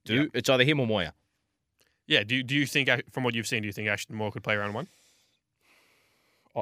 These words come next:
Speaker 1: I, initially, I said no. Uh,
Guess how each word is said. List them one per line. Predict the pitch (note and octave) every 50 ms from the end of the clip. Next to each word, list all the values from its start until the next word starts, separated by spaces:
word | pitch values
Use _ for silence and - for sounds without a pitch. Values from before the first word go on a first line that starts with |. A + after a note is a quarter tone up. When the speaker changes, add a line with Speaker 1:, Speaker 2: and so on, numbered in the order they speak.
| - -
Speaker 1:
I, | B2 - -
initially, | B2+ A#2+ A#2+ C3 C3+ - - C#3+ C3+ B2 A#2
I | G#2+ G#2+
said | G2+ - - G#2+ G2
no. | G#2 G2 G2 A2 C3+ E3+ D#3+ - _ _ _ _ _ _ _ _ _ _ _ _ _ _ _ _ _ _ _ _ _ -
Uh, | F#2 F#2 F#2+ F#2+ F#2+ F#2 F#2 F#2 F#2+ G2 F#2+